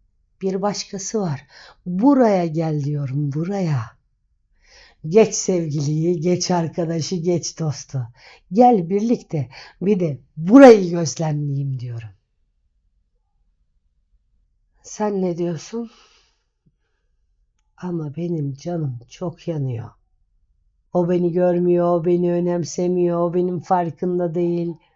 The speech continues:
O bana hakaret ediyor, o bana kızıyor, o bana en kötüyü, en kötü duyguları yaşatıyor. Demek ki onunla hak meselem var.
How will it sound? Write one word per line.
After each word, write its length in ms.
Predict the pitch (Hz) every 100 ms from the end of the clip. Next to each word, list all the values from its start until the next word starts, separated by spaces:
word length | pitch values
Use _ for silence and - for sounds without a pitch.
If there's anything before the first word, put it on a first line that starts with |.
| _ _ _ _
O 120 | 202
bana 260 | 196 190 190
hakaret 560 | 185 180 185 185 180 185
ediyor, 300 | 170 190 185
o 140 | 170
bana 300 | 180 180 175
kızıyor, 760 | - 180 160 185 180 175 175 180
o 80 |
bana 460 | 180 185 185 180 156 _ _ _ _ _ _
en 200 | - 220
kötüyü, 460 | 180 170 160 190 185
en 300 | 190 202 196
kötü 320 | 180 180 190
duyguları 460 | 175 180 185 185 180
yaşatıyor. 720 | 190 147 - 143 - 147 127 117 _ _ _ _ _ _ _ _ _ _ _ _ _ _ _ _ 156
Demek 400 | 226 254 254 254
ki 160 | 175
onunla 640 | 156 254 254 196 151 175 233
hak 520 | - - - 262 -
meselem 600 | 165 147 - 139 127 117 110
var. 300 | 110 - -